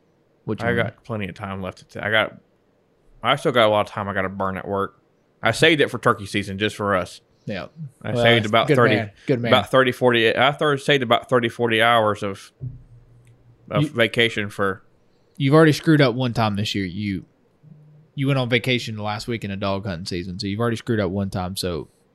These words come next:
Speaker 1: let's try to make it up in turkey season.
Speaker 2: I try to take a vacation about once a month.
Speaker 1: Yeah, I know you do, but you just planted the, the
Speaker 2: I
Speaker 1: wrong
Speaker 2: planned it the wrong month.
Speaker 1: Yeah,
Speaker 2: The
Speaker 1: but
Speaker 2: po-, the wrong weekend. Right
Speaker 1: Yes.
Speaker 2: month, wrong weekend.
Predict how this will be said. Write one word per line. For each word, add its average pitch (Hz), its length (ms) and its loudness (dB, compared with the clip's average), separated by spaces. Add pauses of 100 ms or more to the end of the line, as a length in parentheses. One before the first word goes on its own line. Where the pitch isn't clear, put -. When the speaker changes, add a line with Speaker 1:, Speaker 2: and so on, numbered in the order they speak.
(120)
Speaker 1:
let's 175 200 -2
try 143 100 4
to 113 60 0
make 113 240 -2
it 104 60 -4
up 101 160 -4
in 98 80 -10
turkey 95 240 -6
season. 95 360 -8 (360)
Speaker 2:
I 123 80 -6
try 170 160 -4
to 139 100 -14
take 120 80 -4
a 113 60 -4
vacation 107 500 0
about 95 220 -4
once 95 180 -10
a - 40 -14
month. 92 380 -8 (640)
Speaker 1:
Yeah, 156 120 4
I 127 40 4
know 147 140 2
you 120 160 2
do, 127 220 4
but 110 180 -8
you 110 140 -4
just 117 220 -6
planted 117 280 -2
the, 98 120 -8 (260)
the 117 140 -4
Speaker 2:
I 120 80 4
Speaker 1:
wrong 101 100 -2
Speaker 2:
planned 117 220 2
it 98 100 -2
the 92 80 -6
wrong 95 260 -6
month. 98 380 -8 (180)
Speaker 1:
Yeah, 62 280 -6 (120)
Speaker 2:
The 95 120 -2
Speaker 1:
but 110 100 -2
Speaker 2:
po-, 131 180 0
the 123 100 2
wrong 127 240 6
weekend. 131 500 -2 (160)
Right 139 120 4
Speaker 1:
Yes. 147 120 0
Speaker 2:
month, 151 280 4
wrong 113 220 -2
weekend. 101 340 -2